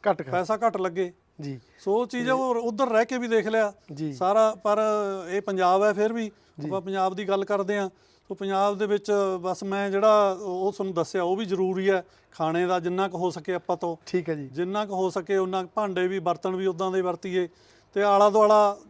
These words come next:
Speaker 2: ਜ-, ਟਰੀ ਜ਼ਿਆਦਾ ਲਾਈਏ ਯਾਰ,
Speaker 1: ਟਰੀ।
Speaker 2: ਦਰਖਤ ਜ਼ਿਆਦਾ ਲਾਈਏ, ਘਰੇ ਵੀ ਲਾਈਏ।
Speaker 1: ਹਾਂ, ਹੁਣ
Speaker 2: ਆਪੇ
Speaker 1: ਤਾਂ
Speaker 2: ਦੂਰ
Speaker 1: ਨਹੀਂ,
Speaker 2: ਤੱਕ ਦਰਖਤ ਨਹੀਂ
Speaker 1: ਦੂਰ
Speaker 2: ਮਿਲਦਾ।
Speaker 1: ਤੱਕ ਦਰਖਤ ਹੀ ਨਹੀਂ ਨੇ, ਕਿਤੇ
Speaker 2: ਹਾਂ।
Speaker 1: ਨਹਿਰ ਸੂਆ ਹੁੰਦਾ ਜਾਂ ਸੜਕ ਹੁੰਦੀ, ਉੱਥੇ
Speaker 2: ਉਹ,
Speaker 1: ਜ-,
Speaker 2: ਉਹਦੇ ਹੀ ਮਿਲਦੇ ਆ।
Speaker 1: ਬਿਲਕੁਲ ਜੀ। ਹੁਣ ਤਾਂ ਕਹਿੰਦੇ
Speaker 2: ਸੋ
Speaker 1: ਸਰਕਾਰ ਨੂੰ ਆਪਾਂ ਪਹਿਲਾਂ ਲਾਂਭਾ ਦਿੰਦੇ ਸੀ,
Speaker 2: ਹਾਂ।
Speaker 1: ਸਰਕਾਰੀ ਥਾਵਾਂ ਤੇ ਹੀ ਮਿਲਦੇ ਦਰਖਤ, ਹੁਣ ਤਾਂ ਲੋਕਾਂ ਨੇ ਘਟਾ ਹੀ ਰੱਖੇ ਨੇ।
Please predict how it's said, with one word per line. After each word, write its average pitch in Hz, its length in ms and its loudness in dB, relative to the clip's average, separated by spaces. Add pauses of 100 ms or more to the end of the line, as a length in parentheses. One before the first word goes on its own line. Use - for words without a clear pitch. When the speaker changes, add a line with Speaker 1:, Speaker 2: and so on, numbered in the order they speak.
(240)
Speaker 2:
ਜ-, 180 80 -16 (200)
ਟਰੀ 269 220 0
ਜ਼ਿਆਦਾ 196 280 4
ਲਾਈਏ 117 360 -8
ਯਾਰ, 104 180 -20
Speaker 1:
ਟਰੀ। 180 120 0
Speaker 2:
ਦਰਖਤ 202 280 2
ਜ਼ਿਆਦਾ 160 300 -2
ਲਾਈਏ, 156 260 -2
ਘਰੇ 190 340 2
ਵੀ 190 140 -4
ਲਾਈਏ। 180 400 0 (100)
Speaker 1:
ਹਾਂ, 170 180 -10
ਹੁਣ 165 80 -2
Speaker 2:
ਆਪੇ 214 180 2
Speaker 1:
ਤਾਂ 180 80 4
Speaker 2:
ਦੂਰ 226 100 4
Speaker 1:
ਨਹੀਂ, 220 160 4
Speaker 2:
ਤੱਕ 240 240 4
ਦਰਖਤ 214 340 0
ਨਹੀਂ 208 140 2
Speaker 1:
ਦੂਰ 214 80 8
Speaker 2:
ਮਿਲਦਾ। 220 240 6
Speaker 1:
ਤੱਕ 214 80 0
ਦਰਖਤ 202 320 4
ਹੀ 226 100 2
ਨਹੀਂ 190 140 0
ਨੇ, 233 120 4
ਕਿਤੇ 226 140 0
Speaker 2:
ਹਾਂ। 233 80 2
Speaker 1:
ਨਹਿਰ 220 220 10
ਸੂਆ 226 260 8
ਹੁੰਦਾ 226 180 8
ਜਾਂ 233 140 2
ਸੜਕ 208 260 2
ਹੁੰਦੀ, 220 140 4
ਉੱਥੇ 220 180 2
Speaker 2:
ਉਹ, 240 140 6
Speaker 1:
ਜ-, 233 60 -4
Speaker 2:
ਉਹਦੇ 254 260 4
ਹੀ 247 40 0
ਮਿਲਦੇ 147 380 -2
ਆ। 120 80 -8
Speaker 1:
ਬਿਲਕੁਲ 180 360 4
ਜੀ। 160 100 2
ਹੁਣ 190 100 2
ਤਾਂ 214 120 6
ਕਹਿੰਦੇ 247 180 4
Speaker 2:
ਸੋ - 40 -2
Speaker 1:
ਸਰਕਾਰ 220 400 10
ਨੂੰ 226 100 4
ਆਪਾਂ 220 140 4
ਪਹਿਲਾਂ 233 220 4
ਲਾਂਭਾ 208 260 8
ਦਿੰਦੇ 233 220 2
ਸੀ, 226 60 4
Speaker 2:
ਹਾਂ। - 340 -12
Speaker 1:
ਸਰਕਾਰੀ 220 400 8
ਥਾਵਾਂ 226 280 8
ਤੇ 247 80 0
ਹੀ 233 60 2
ਮਿਲਦੇ 196 220 6
ਦਰਖਤ, 208 280 8
ਹੁਣ 214 100 -2
ਤਾਂ 226 100 6
ਲੋਕਾਂ 214 280 4
ਨੇ 220 60 2
ਘਟਾ 214 200 6
ਹੀ 208 80 6
ਰੱਖੇ 165 240 -2
ਨੇ। 147 120 -12